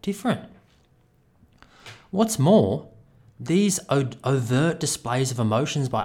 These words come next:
others can ironically make others actually feel like they are doing it alone. A type of new modern age phenomena where young people feel because they can't or don't cry on social media that their suffering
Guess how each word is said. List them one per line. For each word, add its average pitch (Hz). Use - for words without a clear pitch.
others 127
can 127
ironically 147
make 131
others 151
actually 151
feel 151
like 143
they 135
are 131
doing 131
it 117
alone. 117
A -
type 156
of 143
new 156
modern 151
age 135
phenomena 156
where 143
young 160
people 151
feel 151
because 151
they 123
can't 156
or 120
don't 147
cry 123
on 104
social 107
media 113
that 135
their 151
suffering 127